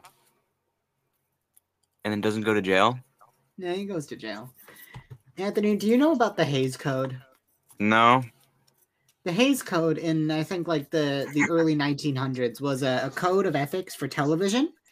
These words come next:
Speaker 1: Okay.
Speaker 2: Uh, because the government said, "Hey, television's getting too violent and promiscuous for our good Christian nation."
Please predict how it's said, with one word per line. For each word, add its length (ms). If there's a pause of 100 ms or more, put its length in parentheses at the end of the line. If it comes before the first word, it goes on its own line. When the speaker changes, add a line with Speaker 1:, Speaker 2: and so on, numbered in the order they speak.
(1600)
Speaker 1:
Okay. 160
Speaker 2:
Uh, 160
because 520
the 140
government 460
said, 180
"Hey, 180
television's 640
getting 300
too 300
violent 400
and 160
promiscuous 640
for 220
our 240
good 460
Christian 440
nation." 500